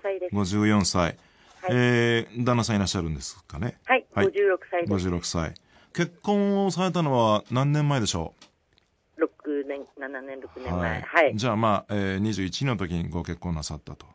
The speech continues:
Speaker 1: はい。
Speaker 2: いうことですね。
Speaker 1: で、既婚だったんですけども。
Speaker 2: あ、
Speaker 1: はい。
Speaker 2: あのー、お子さんが生まれた。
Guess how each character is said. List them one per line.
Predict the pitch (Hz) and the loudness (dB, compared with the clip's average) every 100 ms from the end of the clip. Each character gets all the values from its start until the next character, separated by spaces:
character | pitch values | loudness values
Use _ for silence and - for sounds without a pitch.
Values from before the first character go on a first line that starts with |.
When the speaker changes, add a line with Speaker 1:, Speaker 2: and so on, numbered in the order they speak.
| _ _ _ _ - | _ _ _ _ -8
Speaker 1:
は | 170 170 | -4 -2
い。 | - _ | -2 _
Speaker 2:
い | 98 | -8
う | 92 | -6
こ | |
と | 82 | -6
で | 82 | -4
す | 156 | 4
ね。 | |
Speaker 1:
で、 | 147 | 4
既 | - - | 4 2
婚 | 220 208 196 190 | 2 4 0 0
だ | 214 | 0
っ | - _ _ - | 0 _ _ 0
た | 240 | 0
ん | 226 202 | 0 -6
で | 170 | -8
す | - | -8
け | 156 | -6
ど | 143 | -2
も。 | 143 131 104 _ - | 2 4 2 _ -4
Speaker 2:
あ、 | 110 85 | -4 -2
Speaker 1:
は | - 220 214 | 2 6 6
い。 | |
Speaker 2:
あ | 120 | 4
の | 117 113 110 107 101 101 - _ _ _ _ _ | 2 2 2 0 0 -4 -8 _ _ _ _ _
ー、 | 127 | -6
お | |
子 | 127 | 0
さ | 120 | 0
ん | 107 | 2
が | 104 | 0
生 | 98 | 0
ま | 90 | -2
れ | 78 | -4
た。 | 76 71 | -8 -10